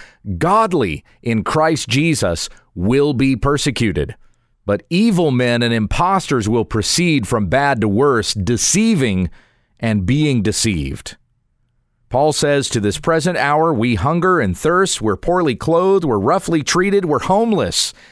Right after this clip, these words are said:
That's what's going on even now. There are apostles that are going through that for Christ.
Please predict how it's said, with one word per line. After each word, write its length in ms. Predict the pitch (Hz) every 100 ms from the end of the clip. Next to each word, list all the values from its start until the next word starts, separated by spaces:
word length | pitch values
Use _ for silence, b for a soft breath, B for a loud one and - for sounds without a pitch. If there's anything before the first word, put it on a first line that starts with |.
| B
That's 180 | B 160
what's 180 | 226 180
going 180 | 202 190
on 160 | 190
even 300 | 190 170 156
now. 420 | 156 208 226 127 85
There 160 | 147
are 120 | 147
apostles 500 | 196 - 208 214 208
that 140 | 180 139
are 100 | 120
going 340 | 156 220 240
through 280 | 196 214 220
that 400 | 180 196 135 - - b b b
for 200 | - 165
Christ. 800 | 156 - 185 180 98 - - -